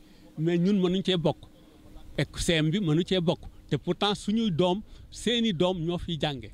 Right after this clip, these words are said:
Su fekkee ne kër yi am nañ courant te école bi amul courant, loolu dafay nekk lu doy waar, parce que jumtuwaay yu bees yi nga xam ne moom la élèves yi war a jàngee, mu leen, muy mottali seen njàng, loolu am nañ ko, mais mënuñ koo utiliser, mënuñ koo jëriñoo.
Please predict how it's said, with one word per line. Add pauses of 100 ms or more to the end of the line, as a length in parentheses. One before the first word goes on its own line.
(540)
Su
fekkee
ne
kër
yi
am
nañ
courant
te
école
bi
amul
courant,
loolu
dafay
nekk
lu
doy
waar,
parce
que
jumtuwaay
yu
bees
yi
nga
xam
ne
moom
la
élèves
yi
war
a
jàngee, (280)
mu
leen,
muy
mottali
seen
njàng, (340)
loolu (120)
am
nañ
ko,
mais
mënuñ
koo
utiliser,
mënuñ
koo
jëriñoo.